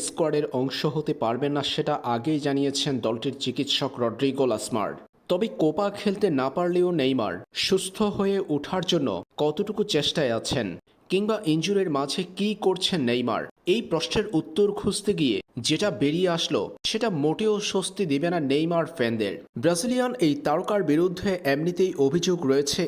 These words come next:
ইনজুরিকে ছুটির মতো ব্যবহার করেন তিনি, কাজে লাগান মাঠের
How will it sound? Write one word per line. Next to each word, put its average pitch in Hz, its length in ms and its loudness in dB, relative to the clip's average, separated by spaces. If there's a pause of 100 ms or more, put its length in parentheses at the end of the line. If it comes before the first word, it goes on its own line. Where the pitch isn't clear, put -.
(160)
ইনজুরিকে 165 460 2 (300)
ছুটির 202 440 -2
মতো 139 180 0 (140)
ব্যবহার 143 340 0 (100)
করেন 151 200 0 (100)
তিনি, 101 200 0 (240)
কাজে 156 300 0
লাগান 202 240 0 (100)
মাঠের 139 280 -2